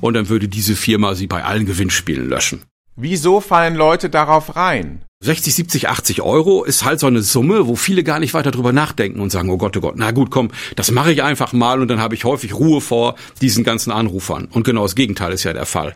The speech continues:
Speaker 1: Die Täter sind erfolgreich gewesen und sagen, „Super, mit der nächsten Masche steigen wir da gleich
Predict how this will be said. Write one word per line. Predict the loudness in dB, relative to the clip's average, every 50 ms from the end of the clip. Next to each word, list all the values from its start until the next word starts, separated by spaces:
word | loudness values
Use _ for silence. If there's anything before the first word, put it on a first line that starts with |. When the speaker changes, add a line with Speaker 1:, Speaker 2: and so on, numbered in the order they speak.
| -14 _ _ -20 -20 -20 -20 -8 _
Speaker 1:
Die | -4 -2
Täter | 0 2 2 2
sind | 0 0 -2
erfolgreich | -2 0 0 0 -2 0 -2 -2 -2 -2
gewesen | 0 0 0 0 0
und | 0
sagen, | 0 0 0 -2 -2
„Super, | -2 -2 0 0 0 0 -2
mit | -4 -4 -2
der | -2 -2
nächsten | -2 -2 -4 -4 -4
Masche | -4 -2 -2 -4 -6
steigen | -4 -4 -4 -4 -4
wir | -2 -2
da | -2 -2
gleich | -2 -4 -4 -4 -6